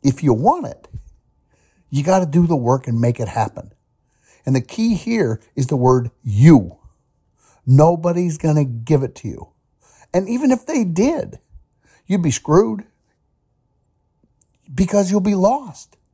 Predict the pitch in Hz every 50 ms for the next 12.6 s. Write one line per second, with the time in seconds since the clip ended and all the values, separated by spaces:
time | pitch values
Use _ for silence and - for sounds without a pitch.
0 | _ _ _ _ _ _ _ _ _ _ _ _ _ - 165 - 190 170 156 -
1 | _ _ - 226 185 120 117 - - - _ - - 143 147 127 - - - 160
2 | 180 196 202 220 240 262 - _ _ _ _ _ _ - 156 - 190 180 160 190
3 | 190 - - 165 123 - - - 254 269 254 175 160 175 - _ _ _ _ _
4 | 151 127 185 226 220 226 226 226 226 214 165 139 151 175 226 269 285 277 - -
5 | - - _ _ _ _ _ _ _ - - 208 190 196 190 214 202 185 175 151
6 | - - 143 156 185 - - - - 147 131 127 120 127 131 123 - - 131 165
7 | 180 165 - - _ - _ _ - - _ _ _ _ _ _ _ _ - 143
8 | 127 - - 143 135 139 135 123 117 127 135 127 - 113 95 92 123 135 139 -
9 | - 165 147 139 117 107 110 127 135 - 139 117 101 - - 123 101 85 71 90
10 | 110 165 180 - _ _ _ _ _ _ _ _ - 135 135 139 139 135 117 101
11 | 104 - - - - - 90 76 92 123 147 147 113 104 120 127 131 123 113 147
12 | 147 - 180 151 - 139 113 98 98 120 165 180